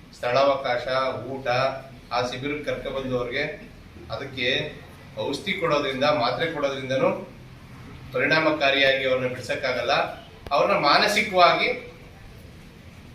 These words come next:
ಪರಿವರ್ತನೆ ಮಾಡ್ಬೇಕು, ಅವರಲ್ಲಿ ಅರಿವು ಮೂಡಿಸ್ಬೇಕು,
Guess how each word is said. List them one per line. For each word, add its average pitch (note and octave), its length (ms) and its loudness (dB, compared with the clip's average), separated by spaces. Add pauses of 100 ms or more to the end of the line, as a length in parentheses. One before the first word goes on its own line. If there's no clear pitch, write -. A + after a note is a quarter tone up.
(160)
ಪರಿವರ್ತನೆ D#3+ 500 2
ಮಾಡ್ಬೇಕು, B2+ 720 0 (240)
ಅವರಲ್ಲಿ D3+ 360 2
ಅರಿವು E3 240 2
ಮೂಡಿಸ್ಬೇಕು, C3 920 -2